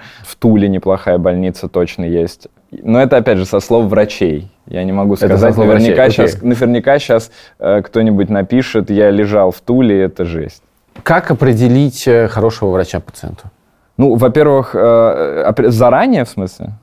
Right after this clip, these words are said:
Speaker 2: Зара-,
Speaker 1: <laughs>
Speaker 2: не, я бы, это хорошее, хорошее уточнение. За-, если можно как-то это сделать заранее,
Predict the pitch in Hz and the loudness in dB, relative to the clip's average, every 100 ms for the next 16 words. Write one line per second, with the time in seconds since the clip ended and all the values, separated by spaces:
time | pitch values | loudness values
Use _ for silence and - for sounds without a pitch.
0 | _ _ _ - 117 117 190 147 196 - | _ _ _ -8 0 2 4 4 2 0
1 | - 175 143 127 165 170 190 - 202 202 | 2 2 4 4 4 4 2 2 0 2
2 | 160 123 160 160 117 127 120 98 87 110 | 2 2 2 2 2 0 0 -4 -4 0
3 | 147 - 143 160 160 160 160 156 143 139 | 0 2 0 2 2 2 2 0 -2 -2
4 | 135 147 135 139 147 285 170 87 | 0 2 2 4 2 0 -2 -4